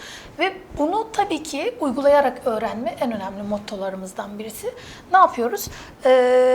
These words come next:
yedi artı birden birazdan bahsedeceğim ama onun dışında bir ay yazları, e, her yaz staj yapma imkanı veriyoruz ve bu süre içerisinde biz onlara, e, sigortalarını yapıyoruz, yatırıyoruz. Dolayısıyla üniversitenin,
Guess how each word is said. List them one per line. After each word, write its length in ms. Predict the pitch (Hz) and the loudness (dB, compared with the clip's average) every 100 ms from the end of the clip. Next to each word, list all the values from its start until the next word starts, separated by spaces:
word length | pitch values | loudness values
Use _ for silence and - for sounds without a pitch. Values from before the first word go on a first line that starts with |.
| 254 247 | 4 4
yedi 180 | 269 277 | 4 8
artı 260 | 277 285 294 | 8 6 4
birden 260 | 294 294 | 4 6
birazdan 400 | 294 277 277 277 | 8 6 6 4
bahsedeceğim 460 | 277 277 277 330 494 | 2 0 -4 -4 -4
ama 200 | 554 214 | -2 -2
onun 220 | 269 381 | -2 -4
dışında 380 | 277 - 262 - - | -4 -2 -4 -4 -8
bir 220 | - 339 277 | -4 2 2
ay 80 | - - | 2 0
yazları, 600 | 254 254 233 240 233 339 - - - - - | 2 2 0 0 2 0 -2 -12 -16 -8 0
e, 320 | 220 214 226 | 2 4 0
her 260 | 214 285 294 | 2 6 6
yaz 340 | 240 247 - - | 6 2 2 -6
staj 320 | - 269 254 | -2 0 0
yapma 240 | 247 269 | -2 -4
imkanı 500 | 254 226 240 233 240 | -8 -6 -4 -4 -4
veriyoruz 360 | 220 226 285 - | -4 0 0 -2
ve 120 | 240 | -4
bu 60 | 254 | -4
süre 220 | - 262 | -6 -8
içerisinde 580 | 240 233 196 - 220 226 | -6 -8 -8 -10 -10 -10
biz 120 | 277 | -8
onlara, 400 | 233 190 202 508 - - - - - | -8 -4 -4 -4 -6 -16 -18 -18 -4
e, 760 | 233 220 214 226 226 233 240 | -2 0 0 -2 -2 -6 -8
sigortalarını 760 | 240 294 311 302 254 208 180 175 | -6 -2 2 2 0 -4 -4 -8
yapıyoruz, 640 | 170 170 214 - - - - - - | -14 -14 -14 -14 -14 -14 -14 -20 -6
yatırıyoruz. 680 | 240 233 240 190 175 269 440 - - - - | -4 -4 -6 -6 -8 -8 -10 -16 -20 -20 -2
Dolayısıyla 680 | 277 294 285 320 269 277 - - 370 | 2 2 2 -4 0 2 2 -4 -6
üniversitenin, 680 | 269 262 254 - 240 247 | -2 -2 -2 -4 -4 -4